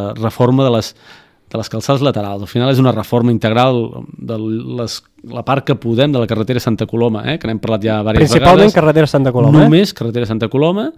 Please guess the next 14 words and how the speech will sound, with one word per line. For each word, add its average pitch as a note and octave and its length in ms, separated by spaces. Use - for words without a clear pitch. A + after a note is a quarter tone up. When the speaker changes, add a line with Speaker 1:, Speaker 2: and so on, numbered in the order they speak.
Speaker 1:
val? D3 220
Que B2+ 80
a - 80
part B2 180
d'arreglar A#2 720
calçades A2+ 320
laterals, C#3+ 640
eh, A#2+ 200
són A#2 280
tot C3+ 160
un C#3 80
conjunt C3+ 320
d'actuacions C3 800
destinades, B2 640